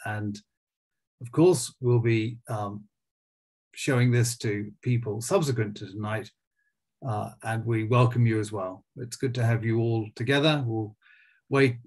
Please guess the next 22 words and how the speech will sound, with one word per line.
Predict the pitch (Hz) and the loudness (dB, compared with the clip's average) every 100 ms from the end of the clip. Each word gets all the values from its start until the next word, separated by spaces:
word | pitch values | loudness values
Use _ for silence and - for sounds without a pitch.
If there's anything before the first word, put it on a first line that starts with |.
| _ | _
a | 117 | -12
few | - - 180 | -10 2 4
minutes | 143 147 151 - - | 6 6 4 0 -6
before | 123 - 131 120 117 120 | -6 0 4 6 4 2
Sylvia | - 143 127 117 117 | -2 2 2 4 4
May, | 120 120 117 | 6 6 4
the | 110 104 | 0 -6
Chief | - 123 117 | -6 -6 -4
Executive | 107 117 104 113 | -4 -6 -4 -4
Officer | 110 - 110 | -4 -4 -6
of | |
the | 104 | -6
Kohima | 117 110 117 | -2 2 4
Educational | 107 104 110 104 104 | 2 -2 -4 -4 -4
Trust, | 113 101 - - _ - - - | -4 -4 -6 -14 _ -20 -8 4
introduces | 151 127 117 120 117 117 - | 6 6 4 4 2 -4 -6
tonight's | - 120 117 117 - - | 0 4 4 2 -4 -6
webinar, | 120 110 107 98 101 | -4 -2 -2 -4 -4
but | 110 107 - _ _ _ _ _ _ _ - | -4 -6 -14 _ _ _ _ _ _ _ -8
it's | 120 117 | -6 -4
very | - 117 | 0 2
good | 107 117 113 | 4 2 2